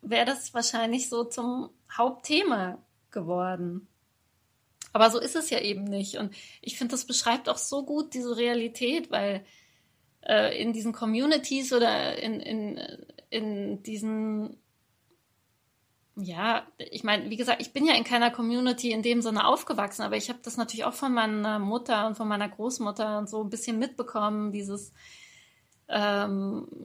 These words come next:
von meiner Oma zum Beispiel habe ich zum, noch mitbekommen, dass man auf jeden Fall keusch in die Ehe gehen muss und so. Aber ich habe auch ganz früh gemerkt, da gibt's halt die Konvention und die Fassade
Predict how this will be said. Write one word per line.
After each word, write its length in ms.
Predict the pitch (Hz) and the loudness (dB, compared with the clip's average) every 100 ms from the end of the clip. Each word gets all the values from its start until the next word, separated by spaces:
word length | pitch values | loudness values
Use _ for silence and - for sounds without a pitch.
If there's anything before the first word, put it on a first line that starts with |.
| 208 | -10
von 280 | - 208 | -8 -4
meiner 280 | 202 247 240 | -2 0 2
Oma 240 | 226 262 269 | 4 4 4
zum 140 | 254 | 6
Beispiel 300 | 247 247 247 | 6 6 4
habe 140 | 226 | 4
ich 80 | 233 | 2
zum, 280 | - 226 - | -2 -4 4
noch 340 | 226 254 - | 6 6 4
mitbekommen, 760 | 254 262 277 330 330 302 311 294 | 2 2 2 -4 2 4 6 6
dass 200 | 254 247 | 4 2
man 100 | 226 | 0
auf 120 | 208 | 0
jeden 100 | 254 254 | 0 0
Fall 140 | 220 | 0
keusch 320 | - 226 254 | 0 0 0
in 80 | 220 | -2
die 160 | 208 233 | 0 2
Ehe 140 | 247 | 2
gehen 240 | 170 170 170 | 2 -2 -2
muss 320 | 165 190 - | -2 -4 -6
und 140 | 190 | -8
so. 260 | 185 190 240 254 _ _ _ _ | -6 -6 -6 -10 _ _ _ _
Aber 240 | - 220 220 | 2 4 4
ich 140 | 220 | 2
habe 140 | 233 - | -2 -2
auch 120 | 240 | 2
ganz 300 | 226 262 330 | 4 4 2
früh 160 | 294 | -2
gemerkt, 580 | 269 254 254 269 277 - - _ _ _ _ _ _ | 0 2 4 4 4 -4 -20 _ _ _ _ _ _
da 100 | 202 | -8
gibt's 360 | 190 262 262 - | -4 -4 -4 0
halt 340 | 220 233 233 - _ _ _ _ _ _ _ _ - | 4 4 0 -16 _ _ _ _ _ _ _ _ -10
die 80 | 214 | -6
Konvention 800 | - 214 208 202 - 240 277 381 | -2 2 2 2 2 4 4 4
und 140 | 254 | 2
die 60 | 240 | 0
Fassade 640 | - 208 - 190 220 320 | -4 -4 0 6 6 8